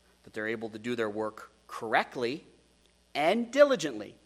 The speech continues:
That's the idea of skilled, okay? Quickly,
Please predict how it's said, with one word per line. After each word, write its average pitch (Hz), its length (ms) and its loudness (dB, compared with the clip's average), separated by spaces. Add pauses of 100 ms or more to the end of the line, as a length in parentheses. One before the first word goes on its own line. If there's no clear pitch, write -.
(160)
That's 147 340 4
the 233 140 4
idea 202 300 2
of 185 80 -4
skilled, 110 500 -2 (200)
okay? 127 320 -2 (400)
Quickly, 233 540 0